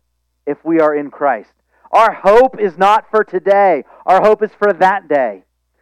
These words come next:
And that changes the values that we live for. Christians have different values than what the world values. We're living for a different kingdom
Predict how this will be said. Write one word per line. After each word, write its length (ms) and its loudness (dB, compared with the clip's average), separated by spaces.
And 120 -6
that 180 -4
changes 500 -10
the 100 -2
values 800 -4
that 120 -10
we 160 -10
live 280 -2
for. 320 -14
Christians 540 -8
have 300 -6
different 440 -8
values 640 -4
than 180 -4
what 200 -2
the 100 -2
world 540 0
values. 680 -2
We're 160 -4
living 260 -4
for 180 -4
a 60 -2
different 340 -10
kingdom 640 -6